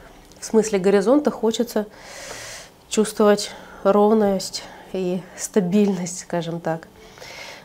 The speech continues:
Потом мы намечаем, где у нас будет солнце. Поскольку это самое светлое пятно, то тут я сильно стараюсь не рисовать. И, э, м,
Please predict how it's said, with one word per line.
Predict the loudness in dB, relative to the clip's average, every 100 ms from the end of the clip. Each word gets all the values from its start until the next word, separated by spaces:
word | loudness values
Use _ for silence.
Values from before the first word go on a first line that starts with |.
| 0
Потом | 0 4 4 4
мы | 6
намечаем, | 6 6 4 4 4 4
где | 8 8
у |
нас | 8 4
будет | 2 0 2 0 -4 -20 -20 -20 _ _ _ -20
солнце. | -18 -8 -4 -4 -4 0 0 -2 _ _ -20 -20 _ _ -20 -20 -20 -20 -20 -20 _ -18 -18 -20 -20 -20 -20 -6
Поскольку | 2 6 8
это | 8 8
самое | 8 10 8
светлое | 8 6 8 6
пятно, | 4 0 0 0
то | 0 -4
тут | -4 -2
я | 0 2 2 0 -2
сильно | 0 2 0
стараюсь | -2 -2 -2 -2
не | -4
рисовать. | -4 -2 2 4 4 2 -16 -14 4
И, | 8 8 8 0 -20 -18 -2
э, | 4 6 8 6 4 -2 -20 _ _ _ _ _ _ _ -20 -20 -20 -16
м, | -12 -10 -6 -4 -4 -2 -2 -2